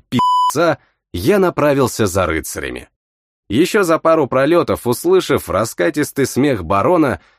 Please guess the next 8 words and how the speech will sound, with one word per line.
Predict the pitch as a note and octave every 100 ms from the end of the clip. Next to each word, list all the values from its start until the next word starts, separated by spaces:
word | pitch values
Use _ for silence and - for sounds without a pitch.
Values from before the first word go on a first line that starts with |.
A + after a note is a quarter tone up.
| _
я | F2 B2
всё | - A#3
никак | E3+ - F#3+ -
не | B2+
мог | B2 G3 -
поверить | F3 D#3 C#3 C3 -
в |
происходящее. | A#2+ A2 G2 - F2+ D#2+ D2+ C#2 - - -